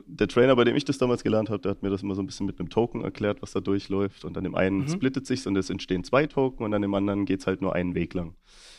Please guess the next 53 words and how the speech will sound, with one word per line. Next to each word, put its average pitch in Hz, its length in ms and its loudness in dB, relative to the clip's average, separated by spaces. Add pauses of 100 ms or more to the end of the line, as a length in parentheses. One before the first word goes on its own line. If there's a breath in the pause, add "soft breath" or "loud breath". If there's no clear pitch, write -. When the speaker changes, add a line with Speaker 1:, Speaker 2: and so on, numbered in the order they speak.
Speaker 2:
Mhm. 139 140 -2
Speaker 1:
Und 95 80 2
mit 98 120 4
dieser 101 220 4
Token, 110 380 2
mit 110 100 -2
diesem 110 160 -2
Token-Denken 131 960 2
müssen 101 260 -2
wir 113 80 4
dann 117 120 4
wieder 110 120 2
unsere 104 200 0
eigenen 101 220 0
Diagramme 110 380 0
verstehen, 151 480 -4 (680 soft breath)
aber 101 160 0
das, 104 160 -2
Speaker 2:
Mhm. - 60 -2
Speaker 1:
äh, 107 320 8
funktioniert 104 460 0
eigentlich 98 260 -2
ganz 95 180 -2
gut. 87 240 -8 (800 soft breath)
Und 92 440 0
ja, 92 280 8
Speaker 2:
<laughs> - 0 -
Speaker 1:
solche 104 260 2
Sachen. 101 240 2
Und 92 60 0
dadurch 101 360 4 (240)
kann 104 160 4
natürlich 110 340 2
jeder, 104 220 6
der 101 160 6
genau 101 320 6
die, 110 220 0 (540)
das 98 200 2
auch 95 100 2
verstanden 120 420 4
hat, 104 140 -2
dass 101 80 0
das 104 140 -2
eine 101 200 2
eben 101 180 0
ein 101 120 0
und 143 240 -4
und 117 80 -4
das 104 140 -6
andere 101 200 -4
ein 98 80 -6
oder 120 280 -6
ist, - 160 -20